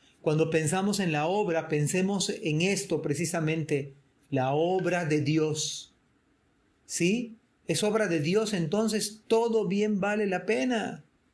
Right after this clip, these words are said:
El tiempo, los recursos, los, los talentos, los dones tendrán sentido y significado. Todo tendrá valor si entendemos que a Cristo el Señor servimos.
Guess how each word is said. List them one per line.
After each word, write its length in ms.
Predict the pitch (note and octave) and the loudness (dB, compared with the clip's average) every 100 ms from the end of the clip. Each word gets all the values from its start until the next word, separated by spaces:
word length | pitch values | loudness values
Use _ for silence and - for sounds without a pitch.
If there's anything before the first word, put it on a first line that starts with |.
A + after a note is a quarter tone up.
| _ _ _ _ _ _ _ - | _ _ _ _ _ _ _ -2
El 240 | F3 E3+ | -2 -2
tiempo, 520 | - G3 B3 B3 A3+ | 0 2 2 0 -2
los 160 | F3 D#3+ | 0 0
recursos, 720 | D#3+ D3+ - A#3+ C4+ - F#3 | -2 -4 0 0 0 0 0
los, 180 | D#3 D3 - | 0 -2 -4
los 720 | D#3+ E3 E3 E3 D#3+ C#3+ - | -8 -8 -8 -4 -2 -2 -2
talentos, 580 | D3+ D#3+ A#3 B3 G#3+ D#3+ | 0 2 0 0 0 0
los 200 | C#3+ C3+ | 0 0
dones 500 | A3 A#3+ F#3 - - _ - | 0 0 -4 -6 -12 _ -4
tendrán 420 | E3+ E3 G#3 G#3+ | -2 2 0 0
sentido 600 | G3+ D#3+ D#3 G#3 A3+ F#3 | 0 -2 0 2 2 0
y 80 | D3+ | 0
significado. 1120 | E3 D3+ C#3+ D3+ - F3+ G#3+ A3+ F3 - - _ _ _ _ _ _ _ _ _ _ _ _ _ _ - | 0 0 0 -4 -2 0 0 0 -2 -4 -10 _ _ _ _ _ _ _ _ _ _ _ _ _ _ 0
Todo 540 | F#3+ A#3 A#3+ G3+ F3+ | 2 4 2 0 -2
tendrá 440 | E3+ D#3+ D#3+ F#3+ F#3+ | 0 0 0 0 0
valor 560 | D#3+ D#3 E3+ G#3+ G3 | -2 0 2 2 -2
si 180 | - E3 | -2 0
entendemos 680 | D3+ D3 C#3+ D3+ F#3 F#3+ - | 0 0 0 2 2 0 -2
que 120 | C#3+ | -4
a 120 | C3 | -2
Cristo 440 | - E3 F3+ - D3+ | 2 2 2 0 0
el 100 | D3+ | 0
Señor 420 | C#3+ C#3+ D3 - | 0 0 0 -2
servimos. 800 | D#3+ C#3 D3 D3+ C#3 - - | -2 0 0 -2 -4 -8 -10